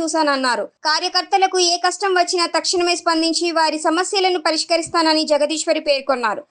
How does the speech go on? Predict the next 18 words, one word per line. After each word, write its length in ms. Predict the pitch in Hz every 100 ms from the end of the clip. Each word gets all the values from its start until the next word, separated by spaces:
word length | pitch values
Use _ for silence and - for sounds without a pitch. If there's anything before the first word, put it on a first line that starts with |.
| -
సభ 160 | 320 349
అధ్యక్షులు 640 | 359 285 381 - 403 349
టీడీపీ 440 | 339 339 349 349 339
రాష్ట్ర 300 | 330 330 339
కార్యదర్శి 640 | 330 320 330 330 330 330
వీరేష్ 380 | 311 320 339 359
చంద్రదేవ్ 440 | 320 320 320 320
మాట్లాడుతూ, 540 | 302 294 330 302 302 320 320 - _ - 311
గత 60 | 320
ఐదు 220 | 320 349
సంవత్సరాలుగా 760 | 320 339 349 349 392 370 359
టీడీపీ 420 | 349 349 330 330 330
కార్యకర్తలు 640 | 320 330 330 330 330 320
ఎంతగానో 560 | 320 302 349 330 349 359
ఇబ్బందులు 380 | 294 330 320
పడే 220 | 320 311 311
పరిస్థితి 500 | 311 330 339 311 330
ఏర్పడిందన్నారు. 840 | 311 302 302 302 285 262 226 -